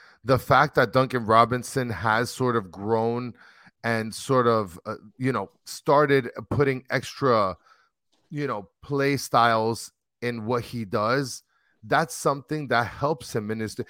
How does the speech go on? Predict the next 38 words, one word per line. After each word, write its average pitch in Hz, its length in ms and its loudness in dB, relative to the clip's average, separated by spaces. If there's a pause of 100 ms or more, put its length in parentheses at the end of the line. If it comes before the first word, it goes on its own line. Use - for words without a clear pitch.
(200)
you 156 140 -4
know, 147 200 0
if, 147 200 -2
if 151 240 -4
you 220 100 -4
really 240 260 -2
think 156 300 -4
about 107 400 -6
the 107 60 -12
history 98 680 -6
of 107 180 -2 (100)
people 120 380 -2
that 107 180 0
are 95 240 -2 (420)
three-point 131 560 -4
shooters 104 540 -6
or 95 80 -10
three-point, 120 640 -2
you 120 120 -4
know, 92 100 -6
killers, 95 640 -8 (320)
right? 110 300 2 (640)
The 131 160 0
thing 240 320 4
that 247 240 4
doesn't 160 320 0
kill 160 280 2
people 107 640 -2 (240)
is 120 240 0
the 110 140 -4
three-point 120 580 -4
shot 113 320 0
itself. - 580 -4
It's - 220 -6
the 196 140 4
fact 156 420 0
of 107 140 0
whether, 110 400 4